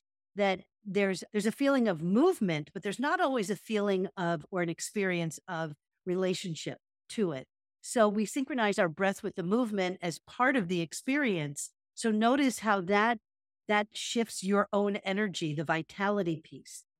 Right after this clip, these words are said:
and then get into the sensory experience of feeling the air around your body, whatever the smells in the space.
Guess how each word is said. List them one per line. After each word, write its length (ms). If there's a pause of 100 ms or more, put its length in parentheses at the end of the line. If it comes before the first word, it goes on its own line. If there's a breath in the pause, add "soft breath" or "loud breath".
(400)
and 160
then 160
get 160
into 280
the 140
sensory 580
experience 680
of 240
feeling 380
the 200
air 460
around 460
your 100
body, 460
whatever 320
the 100
smells 560
in 140
the 80
space. 540